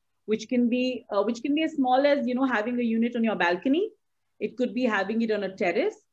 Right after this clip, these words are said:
So we have come up with these, uh, product, a new product range where we have small greenhouses, say one sixty square meters or one fifty square meters, you know, whatever, let's say a five hundred square yard house, you've got a terrace,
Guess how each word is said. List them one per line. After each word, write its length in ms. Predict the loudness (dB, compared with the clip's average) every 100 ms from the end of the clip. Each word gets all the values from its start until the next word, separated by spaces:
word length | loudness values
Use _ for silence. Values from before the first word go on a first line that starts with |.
| _ _ _
So 160 | -4 -2
we 140 | 2
have 120 | 0 0
come 200 | -2 0
up 160 | 0 -2
with 140 | -6 -2
these, 420 | 0 2 0 0
uh, 120 | -2
product, 540 | 0 -2 0 -2 -2 -6
a 280 | -2 2 4
new 180 | 2
product 480 | 2 0 2 0 -2
range 300 | -2 -2 -2 -2
where 180 | -2
we 100 | -2 -4
have 140 | -6
small 440 | -6 -4 0 -2
greenhouses, 640 | -2 -4 -4 -4 -4 -4 -6 _ _ _ _
say 200 | 2 4
one 320 | 4 2 0
sixty 380 | -2 -4 -6 -6
square 280 | -2 0 0
meters 480 | -2 -2 -4 -4
or 80 | -4
one 240 | -4 -4 -2
fifty 300 | -2 -2 -4
square 300 | -2 -2 -2
meters, 400 | -6 -6 -8 -6
you 100 | -6
know, 80 |
whatever, 440 | -4 -2 0 0 2
let's 240 | 2 0
say 120 | 0
a 200 | 4 2 0 _ _ _ -2
five 260 | 4 4
hundred 280 | 6 4 2
square 300 | 2 2 4
yard 360 | 6 4 0 -4 _ -6
house, 460 | -2 0 0 -4 -8
you've 160 | -4
got 140 | 0 0
a 80 | 0
terrace, 420 | 0 2 0